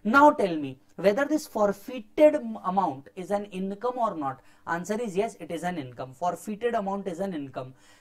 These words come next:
ये चीज हम लोग कैपिटल गेन के अंदर में पढ़ेंगे, Section फिफ्टी वन एक section है, वहां पे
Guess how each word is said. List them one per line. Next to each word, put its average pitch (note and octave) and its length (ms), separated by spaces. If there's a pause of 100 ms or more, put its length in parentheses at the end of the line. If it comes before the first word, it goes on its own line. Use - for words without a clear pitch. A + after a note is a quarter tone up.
(140)
ये C4 140
चीज C#4+ 300
हम A3+ 140
लोग B3 160
कैपिटल G#3 380
गेन G#3 240
के G#3+ 80
अंदर G3+ 240
में G3+ 120
पढ़ेंगे, G3+ 320
Section B3+ 500
फिफ्टी G#3 300
वन G3+ 140
एक G3 100
section F#3 340
है, A#3 60
वहां E3 300
पे C#3 240